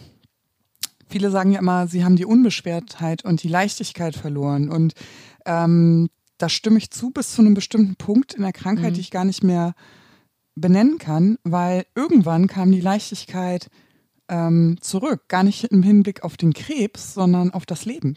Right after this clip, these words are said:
Speaker 1: tatsächlich.
Speaker 2: Ja.
Speaker 1: Also irgendwann kam in dieser Erkrankung der Punkt, ich kann es nicht ändern. Es ist, wie es ist. Manche Dinge muss man, man muss nicht immer sofort das Positive daraus heben. Manchmal muss man Dinge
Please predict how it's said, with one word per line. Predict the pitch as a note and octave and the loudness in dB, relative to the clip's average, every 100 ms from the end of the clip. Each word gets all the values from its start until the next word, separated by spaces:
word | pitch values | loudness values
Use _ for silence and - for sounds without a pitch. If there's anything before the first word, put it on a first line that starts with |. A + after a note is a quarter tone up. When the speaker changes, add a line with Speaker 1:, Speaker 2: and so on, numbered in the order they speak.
| - | -8
Speaker 1:
tatsächlich. | D#3 C#3+ C3 C#3+ C3 | -12 -10 -12 -12 -14
Speaker 2:
Ja. | D#3+ - - - - - - | -16 -18 -20 -20 -20 -20 -8
Speaker 1:
Also | G3 F3+ | -4 -2
irgendwann | - D#4 D4+ C4+ B3+ | -2 2 4 6 4
kam | - A#3 C#4+ | 2 -2 2
in | B3 | 2
dieser | F#3+ F3+ | 2 -2
Erkrankung | D#3+ - F#3 C#4 - C#4 C4+ - - _ - | -8 -6 0 0 0 0 2 0 -10 _ -8
der | |
Punkt, | - - A#3+ D4 - - | -8 -2 2 2 0 -16
ich | - - | -14 -10
kann | F#3 A3+ C4+ - | -2 2 2 0
es | G#3 - | -8 0
nicht | F#3 - | 0 0
ändern. | E3 F3+ B3 F4 - _ _ _ _ - _ _ - | 2 4 2 -2 -10 _ _ _ _ -20 _ _ -10
Es | F#3+ - | -10 -8
ist, | C#4+ - - | -10 -10 -14
wie | - F#3 | -8 -6
es | F#3 | -8
ist. | - G3 - - - _ _ _ _ - | -8 -10 -10 -16 -18 _ _ _ _ -6
Manche | G3 A3 G#3 | 0 0 -2
Dinge | G#3+ G#3 | 2 6
muss | G3+ A3+ - | 6 4 2
man, | G3 F3+ F#3 _ _ _ - | 4 4 2 _ _ _ 2
man | F#3 | 4
muss | B3+ - | 4 4
nicht | D4 - | 0 2
immer | C4+ A#3+ | 2 2
sofort | A3 G3+ A3 G3+ | 0 -4 -2 -2
das | F3 | -4
Positive | - - F#3 E3+ F3+ F#3 D#3+ | -8 -6 -4 -4 -6 -6 -6
daraus | D#3+ C#3+ D3+ F3 - | -4 -2 -2 -4 -6
heben. | F#3+ F#3+ G#3 | -4 2 4
Manchmal | F#3 - F3+ | 4 4 2
muss | F#3 | 2
man | F#3+ E3+ - - | 0 -2 -2 -2
Dinge | G3+ A#3 B3+ | 4 4 4